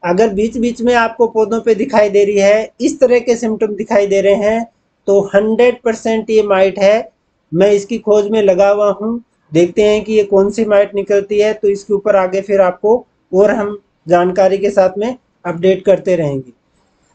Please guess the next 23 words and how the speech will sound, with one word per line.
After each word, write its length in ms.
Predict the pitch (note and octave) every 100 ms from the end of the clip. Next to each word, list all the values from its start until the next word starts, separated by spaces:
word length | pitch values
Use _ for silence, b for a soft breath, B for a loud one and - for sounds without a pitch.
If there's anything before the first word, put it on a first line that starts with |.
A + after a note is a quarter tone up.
| _ - A#3
इस 160 | -
तरह 200 | C#4 C#4
के 140 | C#4 D4+
पौधे 360 | C#4 B3+ C#4
भी 100 | C#4
आपको 320 | C#4 C4+ C#4
कभी-कभी 560 | C4+ C4 B3 C#4 A#3+ C4+
आपके 640 | B3+ B3 B3+ B3+ B3+ B3+
पॉली 540 | B3 _ - G#3+ A3+ A#3+
हाउस 260 | A#3+ A#3
में 140 | A#3+ A#3
दिखाई 320 | A#3 A3 A3
देते 300 | A3 G3+ A3
हैं। 380 | G#3 A#3 C#4+ A3
ये 140 | G#3 A#3+
seed 340 | A#3+ C#4 D4+
variation 560 | C4+ A#3+ A#3+ B3+ C4+ A#3+
होता 280 | G#3+ -
है, 300 | G#3 A#3 A3
albino 540 | G3+ G3+ G#3 A3 B3 C4
जिसको 360 | A3+ A3+ A#3+
बोलते 360 | G#3 G3+ F#3+ G3+
हैं। 320 | F#3+ G#3+ B3